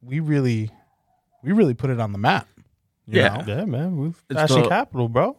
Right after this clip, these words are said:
Speaker 1: Yeah.
Speaker 2: Yeah. It's the whole Northeast.
Speaker 1: Yeah.
Speaker 2: That's it. You
Speaker 1: It,
Speaker 2: know how to
Speaker 1: it,
Speaker 2: dress.
Speaker 1: and it's,
Speaker 3: Yeah.
Speaker 1: it's crazy how, like,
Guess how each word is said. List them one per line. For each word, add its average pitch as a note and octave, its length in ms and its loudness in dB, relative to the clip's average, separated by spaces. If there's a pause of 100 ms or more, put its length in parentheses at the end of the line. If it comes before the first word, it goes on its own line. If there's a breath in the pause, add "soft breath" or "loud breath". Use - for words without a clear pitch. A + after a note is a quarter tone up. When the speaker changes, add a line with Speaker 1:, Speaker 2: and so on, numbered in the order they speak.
Speaker 1:
Yeah. C#3+ 340 -2
Speaker 2:
Yeah. F2+ 260 2 (400)
It's - 140 -8
the D#3+ 140 6
whole D3+ 140 2
Northeast. D3 560 -2 (300)
Speaker 1:
Yeah. E3 340 4
Speaker 2:
That's A2 200 -8
it. D3 180 2 (100)
You A#2 100 -8
Speaker 1:
It, - 20 -4 (140)
Speaker 2:
know - 60 4
how B2+ 80 6
to E3+ 60 4
Speaker 1:
it, A#2 60 -2
Speaker 2:
dress. B2+ 280 -2
Speaker 1:
and F3 180 4
it's, E3 100 4
Speaker 3:
Yeah. F3 160 2
Speaker 1:
it's D#3+ 160 2
crazy G3 340 2
how, C#3+ 180 4
like, B2 280 0